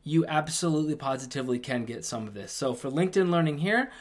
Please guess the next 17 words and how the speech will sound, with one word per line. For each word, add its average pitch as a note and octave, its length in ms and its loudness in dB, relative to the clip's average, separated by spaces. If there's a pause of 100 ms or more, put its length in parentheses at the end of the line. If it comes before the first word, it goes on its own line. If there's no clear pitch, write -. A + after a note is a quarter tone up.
(340)
I C#3+ 140 2
actually C#3 420 0
can D#3 240 2
go D3+ 180 4
in C3 300 -2
and A#2+ 180 -6
get A#2+ 180 0
all C#3 240 0
the E3 80 0
full D#3+ 280 -2
courses C3 460 -4
and B2+ 80 -4
everything B2+ 340 -4
that B2 120 -2
I A#2+ 120 0
want B2 340 0 (420)
through C#3+ 640 6